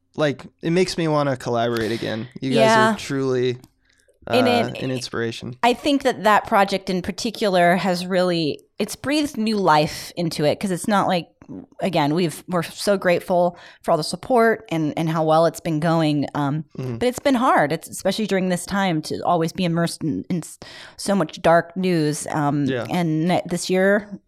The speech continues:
Speaker 2: we'll see what's in <laughs> store for us coming up. But I
Speaker 1: Right.
Speaker 2: think it gave us a lot of ideas, and it expanded the scope of what we think is possible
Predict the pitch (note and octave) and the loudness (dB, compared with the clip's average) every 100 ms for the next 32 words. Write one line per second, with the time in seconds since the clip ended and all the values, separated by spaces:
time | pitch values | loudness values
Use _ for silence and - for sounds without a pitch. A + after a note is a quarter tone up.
0 | - F3+ E3 - F#3+ F3 E3+ F3+ - - | -18 -8 -8 -4 -2 0 -2 -2 -2 0
1 | A3 A3 - G3 F#3+ G3 - - - - | 2 2 2 4 6 4 -2 -12 -16 -6
2 | G#3+ G3+ F#3 C#3 C#3+ F#3 A#3+ A3 G#3 G#3+ | -2 2 2 4 4 4 2 0 0 0
3 | F#3+ E3+ F3 D#3+ D#3+ D#3+ D#3+ E3+ E3 C#3+ | 0 0 2 2 2 0 2 0 2 0
4 | D3+ - - - - - - A#3 A#3 G3 | -2 -4 -12 -12 -10 -6 0 2 2 0
5 | E3+ - - F#3+ C#3+ A2 - - - - | -4 -6 -2 2 4 2 -4 -20 -20 -6
6 | - E3+ F3 C3+ E3 E3 D#3 - - C3+ | -2 0 2 0 0 -2 -4 -4 -4 -4
7 | - C3+ C#3+ A#2 B2+ | -4 -2 2 2 0